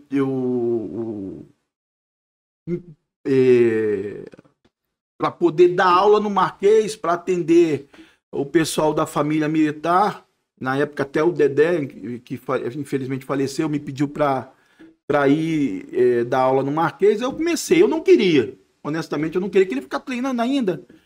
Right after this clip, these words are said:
É, eu tava um, um, um, um velho novo, né? Então, ainda queria tá <laughs> gastando energia.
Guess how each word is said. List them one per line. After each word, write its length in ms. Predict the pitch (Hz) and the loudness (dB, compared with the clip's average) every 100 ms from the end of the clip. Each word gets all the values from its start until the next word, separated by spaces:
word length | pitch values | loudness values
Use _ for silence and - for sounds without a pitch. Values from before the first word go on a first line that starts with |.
| _ _ _ | _ _ _
É, 180 | - 143 | -2 0
eu 140 | - 147 | 2 0
tava 320 | 147 180 170 | 2 0 2
um, 80 | 170 | -2
um, 640 | 160 165 143 147 139 131 | -4 -4 -4 -4 -4 -6
um, 440 | 135 135 127 117 110 | -6 -6 -4 -6 -8
um 180 | 120 113 | -8 -8
velho 480 | 117 156 156 156 131 | 0 2 2 0 -2
novo, 420 | 170 226 196 185 | 2 4 4 2
né? 120 | 214 | -2
Então, 280 | 220 214 233 | -2 -2 -2
ainda 200 | 226 214 | -4 -4
queria 280 | - 233 220 | -4 -4 0
tá 220 | 220 220 | 2 2
<laughs> 0 | |
gastando 480 | 208 196 - 202 214 | 2 -4 -2 0 0
energia. 600 | 220 196 127 135 123 | 2 0 0 0 0